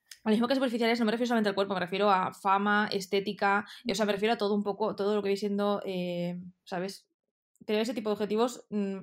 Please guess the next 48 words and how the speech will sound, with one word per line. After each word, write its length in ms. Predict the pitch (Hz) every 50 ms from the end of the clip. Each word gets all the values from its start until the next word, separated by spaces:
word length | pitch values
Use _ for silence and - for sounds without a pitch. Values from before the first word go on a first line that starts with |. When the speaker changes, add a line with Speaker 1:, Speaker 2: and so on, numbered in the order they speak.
| 190 - - - _ _
Speaker 1:
uno, 200 | - - 247 285
son 140 | 285 285 254
difíciles 300 | 247 269 277 233 262 233
de 80 | 247 226
conseguir 460 | 214 214 208 214 202 196 208 254 285 294
y 60 | 240
so-, 160 | 208 214 - -
son 140 | - 208
difíciles 340 | 220 240 220 254 220 233 208
de 60 | 214
mantener 360 | 202 202 196 196 196 190 208 214
porque 180 | 233 226 196 196
no 100 | 196 190
son, 320 | 190 220 208 208 202 - -
no 80 | 202 214
son 140 | 202 226 214
reales, 380 | 196 185 170 160 170 165 170 -
¿sabes? 280 | 180 180 196 196 - _
Muchas 240 | 208 214 208 220 208
veces 200 | 214 208 220 214
nos 120 | 202 185 175
fijamos 300 | 190 180 185 196 202 208
en 60 | 190
gente 200 | 196 190 180 175
de 240 | 180 175 170 - -
redes 140 | - 185 180
sociales, 320 | 180 175 - 185 170 180 175
como 140 | - 180
tú 80 | 175 175
has 60 | 170 170
dicho, 260 | 180 170 - 180 - -
o 180 | - 175 170 165 -
de 240 | 165 156 156 165 - - - - - - _
ámbitos 320 | - 196 196 202 196 208 196
en 60 | 196
los 80 | 190 190
que 100 | 202 175
son, 180 | 190 190 190 180
pues, 120 | 185 175
gente 180 | 175 190 180 190
muy 100 | 185 185
privilegiada. 580 | 180 190 180 175 170 170 - 190 185 170 151 - -
Eh, 160 | 185 180 165 -
la 100 | 196 190
rutina 300 | 180 196 185 196 214 214
de, 240 | 196 202 226 262 - - - - - _ -
eh, 200 | 214 196 - -
Shakira. 500 | - 202 196 - 208 196 160 151 151